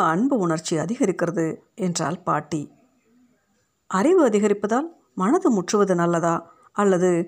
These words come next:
அன்பு கனிவது நல்லதா?" "யார் சொல்ல முடியும்?" என்றாள் சுந்தா பாட்டி. "உலகத்தில் கஷ்ட நிஷ்டூரங்களை எல்லாம் பார்க்கும்போது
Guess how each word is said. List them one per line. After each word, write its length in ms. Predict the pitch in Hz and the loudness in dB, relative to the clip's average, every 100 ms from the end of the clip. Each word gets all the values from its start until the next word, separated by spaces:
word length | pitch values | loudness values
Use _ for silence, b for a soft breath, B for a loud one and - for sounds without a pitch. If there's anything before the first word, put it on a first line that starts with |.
| B B | B B
அன்பு 360 | - 254 453 392 | -2 0 2 0
கனிவது 480 | 294 185 240 240 208 | 0 0 2 2 2
நல்லதா?" 420 | 185 180 180 175 185 - _ _ _ _ _ _ _ _ _ _ _ - | 2 0 0 -2 -4 -14 _ _ _ _ _ _ _ _ _ _ _ -8
"யார் 320 | 170 202 277 | -2 -2 0
சொல்ல 180 | 202 196 | 2 2
முடியும்?" 400 | 190 180 175 170 190 _ | 2 0 0 -2 -6 _
என்றாள் 460 | 190 196 175 156 170 | 0 0 2 0 -2
சுந்தா 320 | - 180 220 | -2 0 0
பாட்டி. 380 | 208 170 170 170 240 b b b b b | 0 -2 -2 -4 -4 b b b b b
"உலகத்தில் 640 | 220 302 381 294 - 202 170 - _ - | 0 2 2 0 2 2 2 -4 _ -4
கஷ்ட 440 | 254 359 - 370 | -2 -2 0 4
நிஷ்டூரங்களை 680 | 302 220 - 226 214 196 190 | 4 2 2 2 2 2 2
எல்லாம் 300 | 180 190 262 | 2 2 0
பார்க்கும்போது 680 | 180 170 175 185 165 165 | 0 -2 -2 -2 -2 0